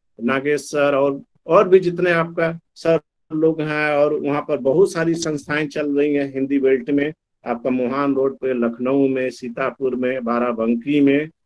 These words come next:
बहुत ज्यादा, अ, रायबरेली में सब संस्थाएं चल रही हैं। कानपुर में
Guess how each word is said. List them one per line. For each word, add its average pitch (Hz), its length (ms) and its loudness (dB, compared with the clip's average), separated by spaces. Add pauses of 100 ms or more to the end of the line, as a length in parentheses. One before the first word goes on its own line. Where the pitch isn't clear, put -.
(200)
बहुत 170 280 8
ज्यादा, 151 360 2 (440)
अ, 127 340 -2
रायबरेली 135 640 4
में 151 140 0
सब 143 160 -8
संस्थाएं 143 460 -4
चल 185 280 6
रही 151 180 4
हैं। 139 120 0
कानपुर 123 440 -2
में 165 320 0